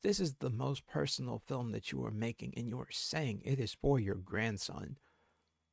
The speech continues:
like, what, you are doing things right. It just isn't always for me, but that is not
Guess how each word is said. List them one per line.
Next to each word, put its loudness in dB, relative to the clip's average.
like, 2
what, 0
you 4
are 4
doing 6
things 2
right. -2
It 8
just 2
isn't 2
always 2
for 0
me, 2
but 2
that 6
is 2
not -2